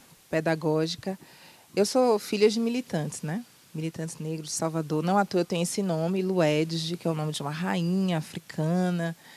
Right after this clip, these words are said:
que foi extraído de um livro de um, enfim, de um romancista angolano.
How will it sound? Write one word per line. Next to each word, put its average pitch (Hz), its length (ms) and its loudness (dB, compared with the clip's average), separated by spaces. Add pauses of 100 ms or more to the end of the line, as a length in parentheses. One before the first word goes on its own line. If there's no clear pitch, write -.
(400)
que 160 80 -2
foi 156 140 0
extraído 151 400 0
de 147 80 -4
um 156 60 -2
livro 151 220 -4
de 147 100 -8
um, 147 340 -8 (200)
enfim, 147 300 -8 (140)
de - 40 -10
um 147 60 -8
romancista 151 640 -6
angolano. 160 680 0